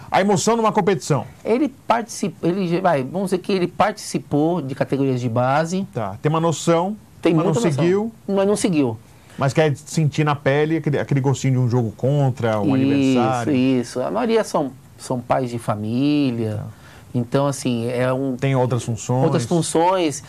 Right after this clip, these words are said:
Speaker 2: e levam a família, levam os filhos. São pessoas que vivem o basquete, que respiram basquete mesmo. Mas a, o, o nível da nossa,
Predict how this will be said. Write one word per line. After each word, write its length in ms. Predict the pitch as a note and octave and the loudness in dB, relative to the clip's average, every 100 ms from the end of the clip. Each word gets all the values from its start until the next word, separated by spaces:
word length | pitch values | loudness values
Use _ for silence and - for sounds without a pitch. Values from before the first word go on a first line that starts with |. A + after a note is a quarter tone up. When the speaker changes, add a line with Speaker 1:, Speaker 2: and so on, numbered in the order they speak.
| - - | -20 -4
Speaker 2:
e 100 | E3+ | 2
levam 260 | E3+ E3+ D#3+ | 4 4 0
a 60 | |
família, 480 | D#3 C3+ B2 C#3+ D#3+ | 0 -2 0 2 2
levam 200 | C#3 C3 | 2 0
os 140 | C3 | -2
filhos. 500 | - C#3 D#3+ D#3 C#3+ - - - | 0 2 4 2 0 -4 -20 -14
São 180 | - D#3+ | -4 -2
pessoas 320 | E3+ D#3+ F#3 | 0 0 -2
que 220 | - - | -2 -2
vivem 400 | D3 C#3 G#3 A#3+ | -2 0 0 2
o 100 | G3+ | 2
basquete, 480 | F3 F#3 D#3+ - D#3 | 2 2 0 -2 -4
que 160 | - G3+ | -2 -4
respiram 480 | G#3 A3+ - A#3 D4+ | -2 -2 0 2 2
basquete 440 | D4+ - G#3+ G3+ | 0 0 -4 -2
mesmo. 340 | F3+ C3+ B2 A#2 - - - - - - | 0 0 -2 -8 -14 -20 -20 -20 -14 -2
Mas 260 | D3 D#3 | 0 2
a, 260 | E3 D#3+ D#3 | 2 2 2
o, 640 | - - A#2+ D#3+ D#3 D#3+ | 0 -4 -2 0 2 2
o 60 | E3+ | 2
nível 380 | D#3 F3 G#3 D#3 | 2 2 2 0
da 100 | C3 | 0
nossa, 640 | B2 A#2+ A#2 A2 G2 F2+ | -2 0 -2 -2 -4 -10